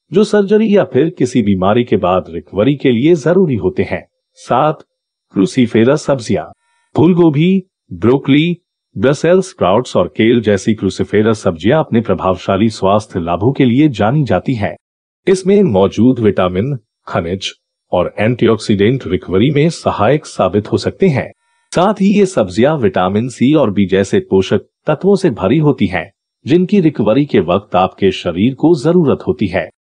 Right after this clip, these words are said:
अगर आपको ये वीडियो पसंद आए तो इसे लाइक करें और अपने दोस्तों के साथ शेयर करें। इस तरह के और वीडियो के लिए सब्सक्राइब बटन दबाएं और नोटिफिकेशन बेल पर क्लिक करना न भूलें।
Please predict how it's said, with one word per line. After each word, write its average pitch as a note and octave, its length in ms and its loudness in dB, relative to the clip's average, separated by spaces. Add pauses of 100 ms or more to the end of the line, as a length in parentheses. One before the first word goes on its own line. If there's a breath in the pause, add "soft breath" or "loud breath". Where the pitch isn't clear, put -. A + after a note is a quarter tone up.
(520)
अगर G3+ 220 2
आपको G#3 320 2
ये G3+ 160 4
वीडियो C#3 420 2
पसंद G2+ 480 0
आए G#2+ 200 2
तो A2 200 0
इसे G2+ 240 0
लाइक F#2 420 -2
करें G#2 340 0
और F#2+ 340 -2
अपने G2+ 340 -2
दोस्तों F#2 480 -2
के F#2+ 160 -2
साथ G2 360 -2
शेयर A#2 320 0
करें। D#2+ 300 -2 (320)
इस F#3 220 0
तरह F#3+ 220 2
के F#3+ 160 0
और G2+ 160 2
वीडियो C3 360 0
के D3+ 140 0
लिए B2 240 2
सब्सक्राइब G2+ 760 0
बटन G2 340 -2
दबाएं F#2 380 0
और F2 400 -4
नोटिफिकेशन G2 800 -4
बेल G#2 220 0
पर G#2+ 200 0
क्लिक - 340 -4
करना F#2+ 280 -2
न C#3 120 -2
भूलें। D3 360 0